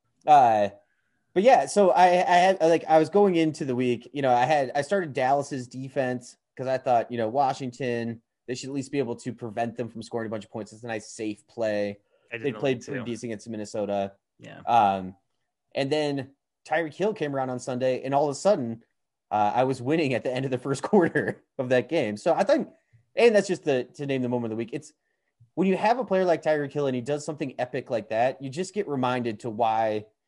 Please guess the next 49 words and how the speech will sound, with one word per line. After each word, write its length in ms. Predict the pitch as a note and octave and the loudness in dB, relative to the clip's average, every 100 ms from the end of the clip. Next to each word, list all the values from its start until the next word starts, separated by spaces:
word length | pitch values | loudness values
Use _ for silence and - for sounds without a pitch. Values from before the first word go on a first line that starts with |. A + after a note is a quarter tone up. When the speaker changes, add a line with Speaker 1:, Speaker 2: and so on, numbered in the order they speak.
| _ | _
Speaker 1:
you 100 | B2+ | -16
keep 220 | A#2+ A#2 - | -12 -10 -10
these 160 | G2+ | -12
players. 580 | F#2+ G2 C2+ B1 C2 - _ _ _ _ _ _ | -12 -10 -10 -12 -16 -20 _ _ _ _ _ _
'Cause 80 | C#3+ | -6
there's, 140 | E3+ G#3 - | -6 -6 -6
there, 200 | D#3+ D#3+ | -4 -4
I 60 | |
mean, 100 | C#3+ | -6
there's, 180 | D3+ D3 - | -6 -6 -8
there's 200 | D3+ D3+ | -12 -6
times 320 | D3+ D#3 C#3+ | -6 -4 -4
where 140 | C#3+ | -6
you'll 160 | B2+ C3+ | -6 -8
see 140 | D3 | -6
him 80 | C#3 | -6
not 180 | C3+ B2+ | -4 -6
get 60 | A#2+ | -6
a 20 | |
bunch 160 | B2+ | -8
of 60 | A#2 | -6
targets 360 | B2 C3 A2+ - | -2 -2 -4 -8
and 80 | A2+ | -12
you 60 | |
just 160 | A#2 - | -12 -12
get 100 | A2 | -8
really 160 | A#2 | -6
worried. 400 | A2 B2 A2 G#2 - _ _ _ | -4 -4 -4 -6 -10 _ _ _
But 100 | A#2+ | -6
then 120 | C3 | -4
there's 160 | C3+ B2 | -4 -6
a 60 | A#2 | -4
day 160 | B2 | -2
like 200 | A#2 G#2+ | 0 -2
this 240 | - A2 G#2+ | -4 -8 -6
where 80 | |
you're 80 | A2 | -6
like, 100 | G#2+ - | -6 -4
"Oh 100 | D#3+ | -4
yeah, 300 | F3 F3 A2+ | 0 0 0
this 200 | C#3 E3 | -4 -12
is 120 | C#3 | -10
why 160 | A2+ | -8
he's 120 | G#2+ G#2 | -8 -8
still 160 | G#2+ D2+ | -12 -12
a 40 | |
top 260 | - F2 - | -10 -10 -10
dynasty 340 | F#2+ F2 - | -12 -12 -16
receiver." 500 | B1 F#2+ C#2+ - - | -16 -16 -18 -18 -20